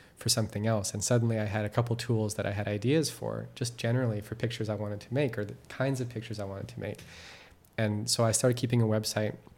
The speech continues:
more regularly and just making things with these tools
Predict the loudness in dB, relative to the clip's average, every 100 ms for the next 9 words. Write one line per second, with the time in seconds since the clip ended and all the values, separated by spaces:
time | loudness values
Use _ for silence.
0 | -2 2 4 4 2 2 0 -2 -2 -2
1 | 0 2 2 4 0 2 2 0 -2 -4
2 | -6 -12 _ _ -2 0 -2 -2 0 4
3 | 6 6 2 -2